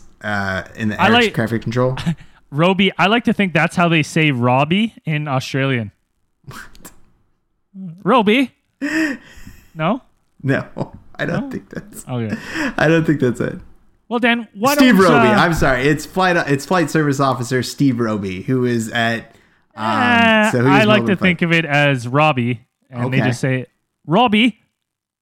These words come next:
Speaker 2: Um, <laughs> so anyways, w-, Dan, why don't we, uh, why don't we read this transcript? Um, for this transcript, dramatic reading.
Speaker 1: This is, this
Speaker 2: Um,
Speaker 1: is the alien theorist theorizing,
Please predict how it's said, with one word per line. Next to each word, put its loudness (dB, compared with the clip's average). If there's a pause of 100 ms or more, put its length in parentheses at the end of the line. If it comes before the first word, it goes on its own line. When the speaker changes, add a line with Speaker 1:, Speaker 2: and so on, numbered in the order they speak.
(680)
Speaker 2:
Um, 0 (260)
<laughs> -20
so 2
anyways, 2
w-, -8 (100)
Dan, 2
why 6
don't -2
we, 2
uh, 0
why 2
don't -2
we 0
read -2
this -2
transcript? -6
Um, 0
for 0
this 0
transcript, -4
dramatic 0
reading. -4 (160)
Speaker 1:
This -10
is, -2
this -6
Speaker 2:
Um, 2
Speaker 1:
is 4
the 2
alien 0
theorist -2
theorizing, -6